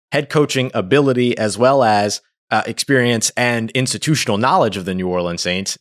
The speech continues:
doesn't really get much better than Dennis Allen. Now, Dennis Allen's head coaching time wasn't great, right? He went eight and twenty-eight with the Oakland Raiders, but you also had, you know, terrible defenses in Oakland during that time. And, and Dennis Allen has put together a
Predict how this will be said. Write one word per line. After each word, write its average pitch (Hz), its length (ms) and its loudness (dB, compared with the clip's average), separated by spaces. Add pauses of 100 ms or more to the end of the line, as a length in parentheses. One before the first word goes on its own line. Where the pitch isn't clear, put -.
doesn't 220 220 -2
really 170 160 4
get 143 120 2
much 127 200 0
better 95 340 2
than 95 180 -4
Dennis 90 300 -4
Allen. 87 260 -4
Now, 110 140 0
Dennis 180 280 0
Allen's 147 280 0
head 139 220 -4
coaching 117 500 -2 (320)
time 117 460 0
wasn't 165 360 0
great, 87 300 -2
right? 101 180 0
He 95 60 -8
went 110 220 -2
eight 127 160 -2
and 123 100 -10
twenty-eight 101 460 -2
with 107 100 -6
the 90 140 -4
Oakland 90 320 -4
Raiders, 147 360 4 (320)
but 143 320 0
you 120 160 0
also 120 260 4
had, 98 340 0
you 101 80 -6
know, 78 160 -6 (100)
terrible 139 380 4
defenses 104 560 -2
in 98 80 0
Oakland 98 400 -4
during 92 240 -2
that 92 160 -8
time. 95 320 -2
And, 101 180 -6
and 107 180 -4
Dennis 120 280 0
Allen 139 220 2
has 104 120 -6
put - 160 -6
together 101 520 0 (340)
a 139 200 0